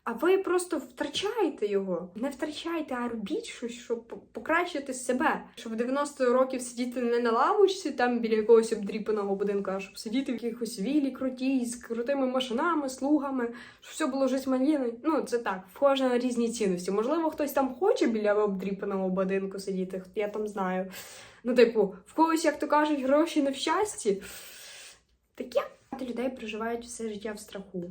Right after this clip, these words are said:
Вони там мають вже дітей, сім'ю, роботу постійну. І вони бояться щось змінити. Вони хочуть, в них є, знаєте, ці дитячі мрії, але вони себе вже знецінюють, такі, типу,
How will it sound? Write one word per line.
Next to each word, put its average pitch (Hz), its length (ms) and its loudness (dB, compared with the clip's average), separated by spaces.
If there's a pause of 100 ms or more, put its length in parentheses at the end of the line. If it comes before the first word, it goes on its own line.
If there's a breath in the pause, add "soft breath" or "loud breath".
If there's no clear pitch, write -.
(280)
Вони 247 360 2
там 240 380 -4
мають 247 300 0
вже 226 120 -2
дітей, 262 400 0
сім'ю, 233 580 -2
роботу 240 540 2
постійну. 220 720 -4 (460 loud breath)
І 233 80 -6
вони 277 180 0
бояться 269 520 0
щось 233 240 -10
змінити. 220 440 -2
Вони 233 220 -2
хочуть, 294 560 -2
в - 20 -6
них 262 240 -2
є, 269 140 6
знаєте, 262 360 0
ці 247 140 -6
дитячі 254 480 -2
мрії, 247 640 0 (560 loud breath)
але 240 200 2
вони 277 320 0
себе 285 300 2
вже 285 220 -2
знецінюють, 269 680 4
такі, 262 180 -6
типу, 240 460 -4